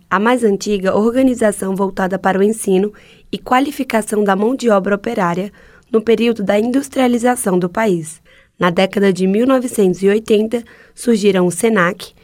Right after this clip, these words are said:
Serviço Nacional de Aprendizagem do Comércio, o sesc, Serviços Sociais do Comércio,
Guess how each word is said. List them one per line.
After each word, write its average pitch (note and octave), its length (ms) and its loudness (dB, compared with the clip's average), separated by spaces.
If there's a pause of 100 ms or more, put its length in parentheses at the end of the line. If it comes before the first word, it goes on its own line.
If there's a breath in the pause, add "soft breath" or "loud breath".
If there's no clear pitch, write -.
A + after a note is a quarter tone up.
(200 soft breath)
Serviço G3+ 480 0
Nacional A3+ 460 0
de F3+ 80 -6
Aprendizagem F#3 720 -2
do A3 100 0
Comércio, F#3+ 540 -2 (340 soft breath)
o A3 80 2
sesc, F#3 560 -2 (320 soft breath)
Serviços G#3+ 500 -2
Sociais G3+ 540 0
do F#3 80 -2
Comércio, G#3 580 -2